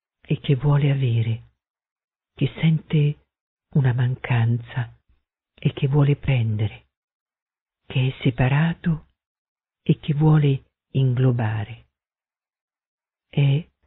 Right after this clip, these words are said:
l'A B C dell'evoluzione, a partire dai piccoli protoni. Non si tratta affatto della necessità di nutrirsi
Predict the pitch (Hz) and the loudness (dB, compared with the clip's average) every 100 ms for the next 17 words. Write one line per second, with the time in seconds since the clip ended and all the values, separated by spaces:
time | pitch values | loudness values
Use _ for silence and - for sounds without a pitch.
0 | _ 147 135 143 - - - 156 - _ | _ -4 -2 -4 -6 -12 -10 -10 -10 _
1 | _ - 135 131 127 123 123 - - 104 | _ -4 -2 0 -2 -4 -4 -6 -6 -4
2 | 107 - _ _ _ _ _ _ _ _ | -6 -10 _ _ _ _ _ _ _ _
3 | _ - - 139 - - 165 170 170 - | _ -8 -6 -8 -8 -4 -2 0 -2 -6
4 | _ _ _ _ _ _ - 113 - 165 | _ _ _ _ _ _ -6 -6 -8 -14
5 | - - 143 143 - 131 - 107 101 101 | -12 -4 -2 -2 -4 -4 -4 -6 -6 -10
6 | _ _ _ _ _ _ _ _ _ _ | _ _ _ _ _ _ _ _ _ _
7 | _ _ _ _ _ _ 156 151 - - | _ _ _ _ _ _ 0 0 -2 -4
8 | 170 170 - 135 - - 135 113 _ - | -2 -2 -2 -6 -4 -2 -2 -4 _ -6
9 | 113 - - - - 135 120 117 120 120 | -6 -6 -20 -20 -6 -2 2 2 0 -2
10 | - 120 - 120 - 127 117 117 117 113 | -4 -8 -6 -8 -4 -2 0 0 0 0
11 | 113 92 110 - - - | -4 -4 -6 -10 -18 -18